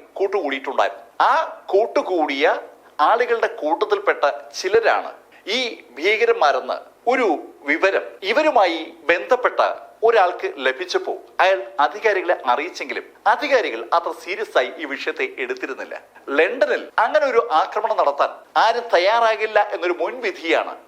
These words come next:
ആ സമയത്ത് ഔദ്യോഗിക തലത്തിലുള്ള ആളുകൾക്ക് ഉണ്ടായിരുന്നത്. അതിന്റെ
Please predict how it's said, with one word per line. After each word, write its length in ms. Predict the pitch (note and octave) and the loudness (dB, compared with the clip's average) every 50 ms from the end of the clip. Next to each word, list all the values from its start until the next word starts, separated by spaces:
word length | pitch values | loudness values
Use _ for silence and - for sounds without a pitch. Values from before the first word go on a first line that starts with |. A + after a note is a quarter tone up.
| - - | -4 0
ആ 200 | F#3 A3+ C4 - - | 2 2 2 0 0
സമയത്ത് 340 | G#3 F#3+ F#3+ F#3 F#3 D3 A#2 - - - - - - _ _ - | 2 2 2 2 2 0 0 0 -2 -8 -18 -20 -20 _ _ 2
ഔദ്യോഗിക 460 | D3 F#3 A#3 - A#3 C#4+ C#4+ C#4 C#4 | 2 2 2 0 -2 -2 -2 0 -2
തലത്തിലുള്ള 640 | C4+ - G3 D#3+ E3 E3 - D#3+ D3+ D3 C#3+ C#3+ - - | 0 2 2 2 2 0 0 0 2 2 2 2 2 0
ആളുകൾക്ക് 500 | C3+ D#3+ G3+ G3+ F#3 D3+ B2+ C3+ D#3+ - | 2 2 2 2 -2 -4 -4 -8 -10 -10
ഉണ്ടായിരുന്നത്. 500 | - C#3+ C3 C3 B2+ B2+ A#2+ A#2 G#2+ E2+ - - - _ _ _ - | -8 -4 0 2 2 2 2 -2 -10 -14 -16 -16 -20 _ _ _ -2
അതിന്റെ 460 | D3 D#3 - G#3 G#3 G3 E3+ D#3 - | -2 0 0 -2 -2 -2 -2 -2 -2